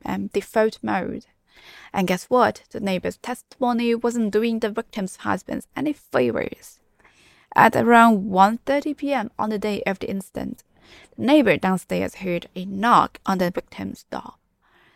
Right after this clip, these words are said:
After the victim responded, the guy outside just said, "It's me," and she let him in.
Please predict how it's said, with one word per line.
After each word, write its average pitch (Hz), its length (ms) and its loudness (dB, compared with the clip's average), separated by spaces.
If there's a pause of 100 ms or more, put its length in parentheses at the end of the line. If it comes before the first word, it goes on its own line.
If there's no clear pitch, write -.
(460)
After 220 380 0
the 208 80 0
victim 208 340 -4
responded, 226 800 0 (160)
the 180 80 -2
guy 190 340 0
outside 185 440 -4
just - 200 -16
said, 180 240 -8 (400)
"It's - 180 -12
me," 220 380 2 (300)
and 196 100 -2
she 196 140 -2
let 202 180 4
him 202 160 -2
in. 190 320 -4